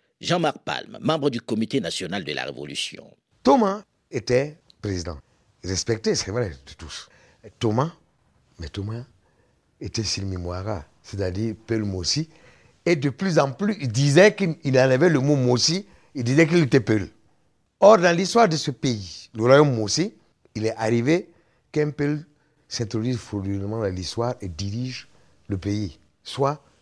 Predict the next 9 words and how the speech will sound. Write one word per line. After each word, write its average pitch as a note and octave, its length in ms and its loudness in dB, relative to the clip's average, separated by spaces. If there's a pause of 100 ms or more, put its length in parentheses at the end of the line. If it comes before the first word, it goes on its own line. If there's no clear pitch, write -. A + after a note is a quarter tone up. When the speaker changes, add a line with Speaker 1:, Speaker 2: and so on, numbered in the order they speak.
(240)
Speaker 2:
Moronaba. G#2+ 640 0 (540)
Cette B3 260 6
parenthèse, A#3 720 2 (200)
les A2 140 -8
gens B3 160 2
ne D4 60 0
l'ont E3 80 2
jamais C#3 200 2
oubliée. D#3 440 -2